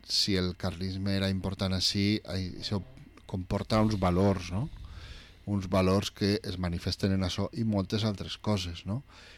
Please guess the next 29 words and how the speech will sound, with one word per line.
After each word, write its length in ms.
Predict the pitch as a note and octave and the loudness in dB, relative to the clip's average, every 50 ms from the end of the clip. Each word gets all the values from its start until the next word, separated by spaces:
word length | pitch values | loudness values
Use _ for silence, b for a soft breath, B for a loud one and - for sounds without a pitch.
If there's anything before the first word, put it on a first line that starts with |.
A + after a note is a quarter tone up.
| B B B B | B B B B
En 140 | G#2 F#2+ | 0 0
el 100 | F#2+ F#2+ | 0 2
caràcter 420 | - - G2 F#2+ F#2+ - - G#2+ F#2 | 2 2 2 2 2 2 0 -2 2
de 100 | G2 F#2 | 2 4
Vila-real, 680 | F#2+ F2+ F#2 F2+ F2 E2+ F2+ F#2 G2 A2 G#2+ F#2 - - - | 4 4 4 2 2 2 2 2 2 2 2 0 -2 -6 -8
clar, 300 | - G#2 F2+ F#2 G#2+ A#2 - b b b b b b b b b - | -4 0 0 2 2 0 -2 b b b b b b b b b -2
tinguem 320 | - G#2 G2+ F#2+ G2 G#2+ | 0 0 2 2 2 2
en 120 | G#2+ A2 G#2 | 0 2 2
compte 380 | A2+ A2 G#2 G#2 - B2+ A#2+ | 2 2 2 2 0 0 -2
que 360 | - - C3 B2+ B2 A#2+ A#2 | 0 2 4 6 8 8 6
avui 220 | A2+ F#2 G2 G#2 G#2 | 6 4 2 2 2
en 100 | G#2 G#2 | 2 2
dia 240 | G#2 G#2 G#2+ A#2 A#2+ | 2 2 4 4 4
és 160 | A2 G2+ - - | 2 2 0 0
habitual 560 | - G#2+ F#2+ G2+ G#2+ - - G#2 G#2 G#2 G#2+ G#2 | 0 -2 0 0 -2 0 2 2 4 4 2 2
canviar-se 540 | - A2 G2+ G2+ G#2 G2 F#2 - - G#2+ G2+ | 0 0 0 0 2 0 0 0 0 0 0
de 80 | G2 F#2+ | 0 0
ciutat, 680 | - - F#2 E2+ - - A#2+ A#2+ A#2 A2+ A2 A2+ A#2 - - - B B B B B B B B - | 0 -2 -4 -4 -2 0 2 4 6 6 6 4 4 2 -4 -14 B B B B B B B B -2
és 220 | G2+ G2+ G2 F2+ | 0 2 4 4
habitual 1000 | G2+ F#2+ F#2+ G2+ G2 - G#2 F#2+ G2 G2 G2 G2 G2 F#2+ F#2+ F#2+ F#2+ F#2+ F#2+ F#2 F#2 F2+ F2+ | 4 4 2 2 0 0 2 4 4 6 6 6 6 6 4 4 4 2 2 2 2 0 0
anar-se'n 400 | F2+ F#2 G2 F#2+ - - G2+ G2 | 0 0 0 0 -2 -2 -4 -2
de 80 | G2+ F#2 | -2 -2
vacances 680 | G2 - - G2+ F#2 - - G2+ G2 F#2 F2+ F#2+ G2+ G2 G2 | 0 0 0 0 0 0 0 0 0 0 0 -2 -6 -6 0
lluny, 560 | G2+ A#2+ B2+ B2 B2 A#2+ A#2+ A#2 A#2 A#2+ A#2 A2 - B B B B B B B B | 4 6 8 8 8 8 8 8 6 6 4 2 -4 B B B B B B B B
és 100 | - G2+ | 0 2
habitual 400 | G#2 G2+ G#2 G#2 - G#2+ G2+ G2 | 2 4 4 4 4 4 4 6
manejar-se 640 | G2+ G#2+ A2+ A2 G2+ - - G#2 G2 F2+ - - A2 | 4 4 2 2 2 2 2 2 2 2 2 2 2
més, 360 | G#2 F#2+ F2+ F2+ F2 E2+ - F2+ | 4 4 2 2 0 -2 -4 -2
no? 220 | F2+ F#2+ A#2+ D#3+ | 0 0 0 0